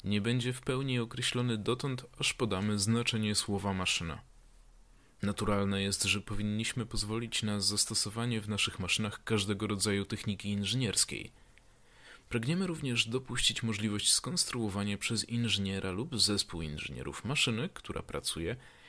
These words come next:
ale której sposobu działania konstruktorzy nie mogą wystarczająco opisać, ponieważ przy tej konstrukcji zastosowali metodę w dużym stopniu eksperymentalną.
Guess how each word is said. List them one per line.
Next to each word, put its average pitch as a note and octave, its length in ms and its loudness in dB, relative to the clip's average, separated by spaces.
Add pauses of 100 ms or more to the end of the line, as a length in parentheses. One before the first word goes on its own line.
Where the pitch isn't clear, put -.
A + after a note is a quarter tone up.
(100)
ale B2+ 200 -6
której F#2+ 320 -2
sposobu G#2+ 400 0
działania G#2 380 0
konstruktorzy A#2+ 680 -2
nie A2 180 2
mogą A2+ 300 -2
wystarczająco F#2+ 800 -2
opisać, - 460 -6 (380)
ponieważ G2+ 500 2
przy - 260 -2
tej A2 260 -4
konstrukcji A#2 760 -2
zastosowali A2 720 0
metodę G#2+ 380 -2
w G2 80 -6
dużym A2+ 320 0
stopniu - 500 -2
eksperymentalną. G#2 1040 -2